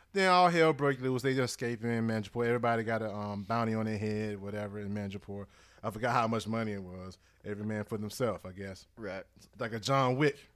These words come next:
Speaker 2: Yeah.
Speaker 1: thing. So we get, we get through Manjapur and stuff like that.
Speaker 2: Well, they meet up with
Speaker 1: Oh,
Speaker 2: Sharon
Speaker 1: Sharon.
Speaker 2: Carter.
Speaker 1: Sharon,
Speaker 2: That's,
Speaker 1: Sharon
Speaker 2: it's
Speaker 1: Carter.
Speaker 2: very important that
Speaker 1: That
Speaker 2: she
Speaker 1: she's there.
Speaker 2: Yeah. So Sharon Carter, um, if you'll remember her from, uh,
Speaker 1: Civil War.
Speaker 2: Winter Soldier and Civil War,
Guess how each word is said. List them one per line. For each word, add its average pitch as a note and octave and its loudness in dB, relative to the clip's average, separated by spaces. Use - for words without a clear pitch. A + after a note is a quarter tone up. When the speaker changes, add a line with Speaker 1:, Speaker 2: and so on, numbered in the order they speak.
Speaker 2:
Yeah. G2+ -8
Speaker 1:
thing. F#2+ -10
So E3+ 8
we F3 4
get, D#3 -4
we D#3 -6
get D#3 -2
through D3 -2
Manjapur B2+ 4
and A2+ 0
stuff A#2 -4
like A2+ -4
that. D3 0
Speaker 2:
Well, C#3 8
they C#3+ 4
meet D3 0
up C3 2
with B2 4
Speaker 1:
Oh, D3+ 8
Speaker 2:
Sharon - -6
Speaker 1:
Sharon. - 0
Speaker 2:
Carter. C3 4
Speaker 1:
Sharon, A#2 0
Speaker 2:
That's, A#2 0
Speaker 1:
Sharon A2+ -4
Speaker 2:
it's A2 -6
Speaker 1:
Carter. A#2 0
Speaker 2:
very A#2 2
important G2+ -2
that G#2 -2
Speaker 1:
That A2 -2
Speaker 2:
she D3 2
Speaker 1:
she's B2 -2
there. G2+ -4
Speaker 2:
Yeah. A2+ 0
So D3 0
Sharon G#3 2
Carter, C#3 2
um, A#2+ 0
if A2 -8
you'll B2 2
remember B2 2
her B2 2
from, A2 -2
uh, G2+ -4
Speaker 1:
Civil C3 -8
War. B2+ -4
Speaker 2:
Winter C3 -2
Soldier B2 2
and G#2 -6
Civil B2 0
War, G#2 -2